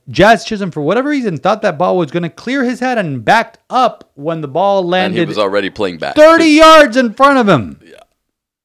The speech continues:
Speaker 1: Okay, so that dropped. Now that, that he, he may not have caught it anyways, but still, he went back instead of going forward.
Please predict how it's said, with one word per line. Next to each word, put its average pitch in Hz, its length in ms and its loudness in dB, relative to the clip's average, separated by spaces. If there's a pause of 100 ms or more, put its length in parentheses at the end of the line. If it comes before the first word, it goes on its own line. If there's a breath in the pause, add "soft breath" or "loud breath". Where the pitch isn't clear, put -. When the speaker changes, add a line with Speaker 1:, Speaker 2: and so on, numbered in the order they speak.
(640)
Speaker 1:
Okay, 131 320 -4
so 127 460 -2 (140)
that 151 300 -4
dropped. 101 220 -12
Now 220 160 0
that, 202 200 -12
that 226 140 0
he, 196 140 -6 (120)
he 170 120 -6
may 285 160 0
not 311 120 0
have 226 160 -8
caught 285 300 2
it 185 180 -8 (920)
anyways, 131 540 -2
but - 260 -6
still, - 520 -4
he 135 180 -8
went 151 260 -6
back 160 340 -6 (320)
instead 120 240 -8
of 117 80 -8
going 117 220 -6
forward. 165 440 -4